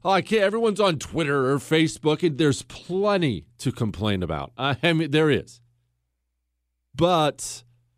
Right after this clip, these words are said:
if you wanna be a glasses half full kind of person, which everybody knows I am, Chris, you can't control information anymore.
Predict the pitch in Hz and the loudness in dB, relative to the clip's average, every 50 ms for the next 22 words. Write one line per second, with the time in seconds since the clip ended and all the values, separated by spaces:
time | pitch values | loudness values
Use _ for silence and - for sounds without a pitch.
0 | _ - 110 107 147 180 185 240 269 285 247 277 294 277 220 208 220 226 214 220 | _ -6 -4 0 0 0 2 2 0 0 0 0 -2 -2 -2 -2 -2 0 0 0
1 | 220 - - 226 185 - 220 214 190 185 180 - - 214 208 208 202 - 208 208 | 0 -2 -4 -6 -2 0 2 2 2 2 0 -2 0 2 2 2 2 0 -2 0
2 | 202 208 214 208 220 226 240 226 - 294 285 269 - - - _ - 165 160 156 | 0 0 0 0 0 0 0 0 -2 -2 -2 -2 -4 -6 -6 _ 2 2 2 4
3 | 160 160 143 160 156 160 156 156 160 160 160 160 156 170 165 165 160 165 175 190 | 2 2 4 4 4 4 2 4 4 4 4 4 4 4 4 4 4 4 2 2
4 | 208 208 196 - 147 151 139 131 170 202 - - - - _ _ _ _ _ _ | 0 0 -2 -4 -2 0 0 0 0 -2 -4 -10 -16 -18 _ _ _ _ _ _
5 | _ _ _ _ _ _ _ _ _ _ _ _ _ _ _ _ _ _ _ _ | _ _ _ _ _ _ _ _ _ _ _ _ _ _ _ _ _ _ _ _
6 | _ _ _ _ _ _ _ _ _ _ _ _ _ _ _ _ _ _ _ _ | _ _ _ _ _ _ _ _ _ _ _ _ _ _ _ _ _ _ _ _
7 | _ _ _ _ _ _ _ _ _ _ _ _ _ _ _ _ _ 98 98 - | _ _ _ _ _ _ _ _ _ _ _ _ _ _ _ _ _ -8 -8 -4
8 | - 135 131 131 131 - 110 92 - - 131 127 117 - - 90 78 - - 80 | -2 -2 -2 -2 -2 -6 -8 -8 -4 -2 0 0 0 -2 -2 -6 -8 -8 -10 -8
9 | 82 87 98 92 - - 73 - - - - - - - - | -6 -6 -6 -6 -8 -12 -14 -14 -14 -16 -18 -20 -20 -20 -20